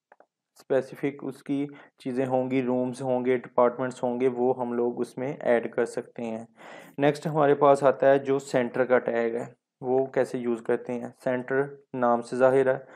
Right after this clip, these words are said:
सेंटर में of course सेंटर में होगा सेंटर। For example, मैं अपना नेम लिखता हूँ, सनान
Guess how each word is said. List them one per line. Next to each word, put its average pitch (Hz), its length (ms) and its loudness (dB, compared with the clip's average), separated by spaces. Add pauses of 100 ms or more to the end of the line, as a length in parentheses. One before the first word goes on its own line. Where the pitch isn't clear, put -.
(280)
सेंटर 127 360 2
में 131 160 0
of - 200 -8 (180)
course 127 300 0 (640)
सेंटर 123 280 2
में 135 160 -2
होगा 123 360 4 (1300)
सेंटर। 127 440 2 (2750)
For 135 140 6
example, 135 340 2
मैं 135 120 0
अपना 131 260 -2
नेम 127 240 -2
लिखता 127 300 -4
हूँ, 127 300 -6 (2750)
सनान 127 400 -4